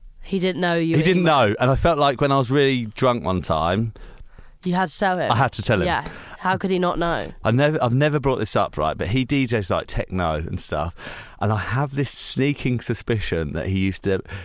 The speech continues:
Speaker 2: D J dubstep, but doesn't wanna tell me.
Speaker 1: So he needs to,
Speaker 2: He
Speaker 1: he
Speaker 2: needs to
Speaker 1: needs to
Speaker 2: tell
Speaker 1: come
Speaker 2: me.
Speaker 1: clean.
Speaker 2: Yeah, he needs to
Speaker 1: Yeah.
Speaker 2: come clean. I mean, if that's not the case, that's fine. But even if that is the case, that's also fine.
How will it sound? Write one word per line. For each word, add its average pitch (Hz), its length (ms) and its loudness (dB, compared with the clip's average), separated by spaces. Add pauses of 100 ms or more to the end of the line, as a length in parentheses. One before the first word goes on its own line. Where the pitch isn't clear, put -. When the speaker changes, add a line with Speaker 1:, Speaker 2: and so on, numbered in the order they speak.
(140)
Speaker 2:
D 98 180 2
J 95 200 2
dubstep, 71 640 0 (500)
but 95 160 0
doesn't 98 240 2
wanna 92 160 0
tell 98 260 2
me. 123 320 0 (120)
Speaker 1:
So - 140 -6
he 202 160 0
needs 202 300 -2
to, 170 240 0
Speaker 2:
He 143 60 4
Speaker 1:
he 143 60 4
Speaker 2:
needs 156 200 4
to 190 60 2
Speaker 1:
needs 160 100 0
to - 20 -2
Speaker 2:
tell 190 260 6
Speaker 1:
come 190 80 4
Speaker 2:
me. 139 140 6
Speaker 1:
clean. 180 280 2
Speaker 2:
Yeah, 190 200 6
he 147 120 4
needs 156 180 4
to 151 60 0
Speaker 1:
Yeah. 139 40 2
Speaker 2:
come 135 180 2
clean. 151 180 4 (280)
I 160 100 4
mean, 165 220 2
if 165 100 2
that's 175 240 0
not 180 180 2
the 143 80 2
case, 131 360 2
that's 107 240 0
fine. 107 560 2 (360)
But 131 240 2 (100)
even 165 320 2
if 156 120 4
that 156 200 2
is 185 160 2
the 165 140 2
case, 107 340 0
that's - 220 0
also 143 460 2
fine. 87 400 2